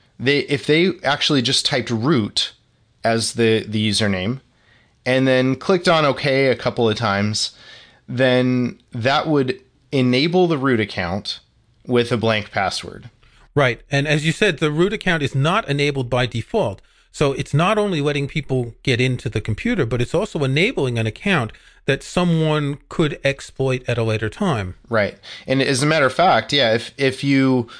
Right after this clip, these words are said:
Speaker 1: once you've done that, then you can do anything else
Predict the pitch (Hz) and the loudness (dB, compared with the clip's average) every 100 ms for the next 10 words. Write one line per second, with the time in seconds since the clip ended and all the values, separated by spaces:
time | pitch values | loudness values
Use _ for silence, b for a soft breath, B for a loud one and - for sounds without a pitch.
0 | B - 160 233 - 139 139 170 123 92 | B 0 2 2 2 0 2 2 2 0
1 | 85 - - - _ - 123 139 202 160 | -4 -8 -10 -14 _ -12 -2 2 2 0
2 | 143 165 175 170 139 123 135 185 160 117 | 0 -2 2 2 2 -2 0 0 0 0
3 | 113 110 90 - - - | 2 2 -2 -4 -6 -6